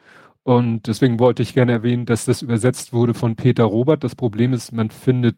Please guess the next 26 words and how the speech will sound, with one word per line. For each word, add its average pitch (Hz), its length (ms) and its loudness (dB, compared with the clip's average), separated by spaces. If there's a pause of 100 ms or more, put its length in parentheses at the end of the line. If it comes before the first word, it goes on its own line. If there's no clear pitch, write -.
meistens 110 880 -2
nicht 131 320 -4
viel 147 260 4
raus 139 520 -4
über 107 240 -2
Übersetzer. 107 760 -2
Da 110 200 2
hatte 113 180 2
ich 110 80 -4
damals 113 480 0
für - 120 -8
meinen 107 200 2
Podcast 120 400 0
einen 110 80 -6
taz-Artikel 139 640 0
gefunden, 131 720 -6
wo 120 300 0
daraus 113 340 0
hervorging, 117 420 0
dass 110 140 -2
er 110 100 -2
zu - 140 -10
der 110 240 0
Zeit 120 280 0
der 113 80 -2
Vorstand 120 600 -2